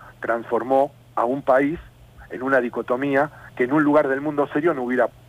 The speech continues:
podido existir. Nadie pondría en duda a Messi. Sin embargo, acá no. Pero como tenemos los voceros que tenemos, desde el éxito, desgraciadamente,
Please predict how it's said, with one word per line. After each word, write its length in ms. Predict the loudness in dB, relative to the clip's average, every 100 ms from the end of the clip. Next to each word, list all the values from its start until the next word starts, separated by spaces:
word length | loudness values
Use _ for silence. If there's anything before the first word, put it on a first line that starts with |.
| -20 -20 -20 -8
podido 300 | -4 0 0
existir. 480 | -2 -4 0 0 -2 -20 -20 -20 -20 -6
Nadie 260 | 0 0 0
pondría 340 | -2 -4 -2
en 80 | -4
duda 180 | -4 -4
a 40 |
Messi. 360 | -2 -4 -6 -18 -20 -20 -20 -20 -20 -20 -20 -20 -20 -8
Sin 120 | -4
embargo, 360 | 0 4 4 4
acá 180 | 2 0
no. 220 | -2 -4 -8 _ _ _ -20 -20 _ -20 _ _ _ _ _ -20 -6
Pero 180 | -2 -2
como 200 | 0 0
tenemos 340 | 2 2 2
los 100 | 2
voceros 360 | 0 -2 -2 0
que 80 |
tenemos, 460 | -2 -4 -6 -8 -14 -16 -20 -20 -12
desde 200 | -8 -6
el 80 |
éxito, 480 | -6 -8 -16 -14 -14 -14 -20 -20 -20 -20 -20 -20 -20 -20 -14
desgraciadamente, 960 | -10 -6 -4 2 2 0 -6 -12 -14